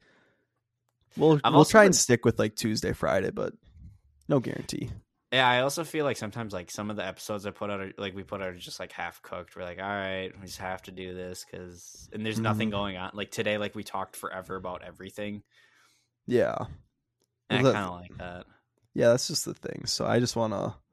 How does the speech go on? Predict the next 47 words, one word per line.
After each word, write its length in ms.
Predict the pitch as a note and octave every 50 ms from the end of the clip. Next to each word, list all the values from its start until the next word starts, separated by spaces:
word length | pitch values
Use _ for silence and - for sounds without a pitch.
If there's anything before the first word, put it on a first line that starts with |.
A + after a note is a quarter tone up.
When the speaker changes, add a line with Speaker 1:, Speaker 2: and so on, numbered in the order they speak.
| _ _ _ _ - - - - - - _ _
Speaker 1:
just 160 | - - -
wanna 140 | - C3 B2
keep 280 | - - C3+ B2+ - -
all 140 | A#2 A#2+ A#2+
the 120 | - -
you, 240 | - A#2+ A#2 A#2 A#2 -
the 160 | - A2+ A2
listeners 500 | A2 A#2 A#2+ - - - A#2+ A#2 A#2 B2
aware. 500 | C3 - F#2+ F#2+ F#2 - - - A#2+ A2+ - - - - - - _ _ _ _ _ _ _
Speaker 2:
Oh, 220 | - F2 F2+ F2 F2 - - - - - - - - - - - -
how 80 | G#2
many, 160 | G2+ A2 A#2 F#2+
what's 180 | A2 A#2 -
our 100 | C3 A2
estimated 480 | A2 B2 B2 - B2+ B2+ B2 B2+ A#2+ B2
audience 400 | B2+ B2+ B2 B2+ C3 C3 B2+ -
right 140 | B2 - C3
now? 220 | B2+ C3 C3 - _ _ _ _ _ _ _ _ _ _ - -
Speaker 1:
We're 140 | - - A2
down. 680 | - - C2 C2 D#2+ E2+ E2+ - - - - - - -
We're 100 | - -
at, 140 | A#2 A2+ -
like, 140 | - - -
Speaker 2:
Oh, 60 | - -
we're, 40 | - -
Speaker 1:
eleven. 380 | - - - - - - - - - - - _
Speaker 2:
we're 120 | F#2+ F#2+ F2+
down. 340 | E2+ E2 E2+ E2+ E2 F2 - - -
We're, 160 | G2 G2 F2+
we're 200 | E2+ F2+ F2+ F#2
down, 280 | E2+ F2 E2+ F2 F2 E2+
down, 220 | F2 F2 F2 F2
down. 160 | F2 E2+ F2
Speaker 1:
We 80 | F#2 C#3+
were 60 | C#3+
at, 80 | C#3+ C#3+
like, 200 | C#3 C3+ C3 -
twenty-five, 920 | - - C#3 C3+ C3 B2+ A#2 - - - - - A2 A#2 B2 C3 C#3 C#3+ C#3
like, 160 | B2 G#3 -
a 40 | A2
month 260 | A2 A2 A2+ C3 -
ago. 400 | C3 C3 C#3 C3 C3 C#3+ C#3+ C3+ -
We're 100 | C3 -
at, 140 | - - -
like, 360 | E2 C#2+ - - - - - - _ _ -
eleven 400 | - - C2+ C2+ D2 - D#2+ D2+
now. 280 | D2+ D2 D2+ E2 A2